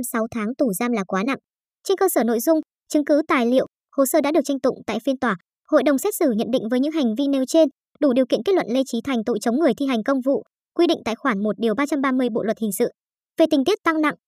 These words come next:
giảm nhẹ hình sự, bị cáo không có tình tiết tăng nặng. Quá trình điều tra tại phiên tòa, Lê Chí Thành thừa nhận hành vi như cáo trạng mô tả nhưng không thừa nhận mình phạm tội.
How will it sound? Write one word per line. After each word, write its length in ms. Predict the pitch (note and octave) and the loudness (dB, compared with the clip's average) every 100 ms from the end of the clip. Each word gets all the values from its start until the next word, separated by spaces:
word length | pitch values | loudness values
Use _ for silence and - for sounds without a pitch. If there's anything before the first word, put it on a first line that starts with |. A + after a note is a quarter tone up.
| _ - | _ -2
giảm 220 | C#4 A#3 | 0 2
nhẹ 160 | B3+ A#3+ | 0 0
hình 160 | B3 | -2
sự, 240 | A3+ D4+ - - _ - | 0 0 -2 -6 _ -4
bị 100 | C#4 | -2
cáo 140 | - A#3+ | 0 0
không 160 | F4+ | 0
có 120 | D#4 - | 0 0
tình 160 | B3 G#3 | -2 0
tiết 180 | G4 - | -2 0
tăng 180 | C#4+ | 0
nặng. 120 | C4 A#3 _ _ | 0 -2 _ _
Quá 120 | - | -4
trình 160 | C4+ C#4+ | 2 2
điều 100 | A3+ | 2
tra 160 | - C4 | 0 -4
tại 100 | A3 A#3 | -4 -2
phiên 120 | C4+ | -2
tòa, 240 | B3+ A#3+ F#3+ - _ _ | 0 0 0 -6 _ _
Lê 100 | F4+ | 0
Chí 140 | E4+ D4 | 2 0
Thành 200 | E4 A3 | 2 0
thừa 80 | B3+ | 0
nhận 180 | A#3 G#3+ | -2 -2
hành 240 | A#3+ A3 | -2 0
vi 140 | D4 | 0
như 120 | C4+ B3+ | 0 0
cáo 140 | A3 | -2
trạng 260 | G#3+ D4 A#3+ | -2 -2 0
mô 120 | C#4+ C#4+ | -2 0
tả 160 | C4+ G3 | -2 0
nhưng 140 | B3+ | -2
không 180 | B3 C#4+ | 0 -2
thừa 120 | B3 | 0
nhận 160 | A3 A3+ | 0 0
mình 180 | A#3 A#3 F#3 | 0 -2 -2
phạm 160 | G#3+ - | -4 -2
tội. 160 | A3+ | -2